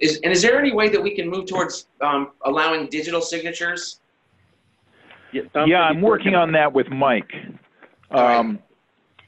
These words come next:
Speaker 3: yeah, we, we, we may have that by next week.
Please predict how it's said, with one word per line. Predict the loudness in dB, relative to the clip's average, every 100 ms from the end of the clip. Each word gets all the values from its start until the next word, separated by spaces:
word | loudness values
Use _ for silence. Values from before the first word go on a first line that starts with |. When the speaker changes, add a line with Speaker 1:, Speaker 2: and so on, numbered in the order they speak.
| _ _ _ _ _ _
Speaker 3:
yeah, | 0 2 2
we, | 2 2
we, | 4 2 2 0
we | -2 -2
may | 2 2
have | 2 2
that | 2 2 2
by | -2
next | 0 -2 -4 -10
week. | -8 -8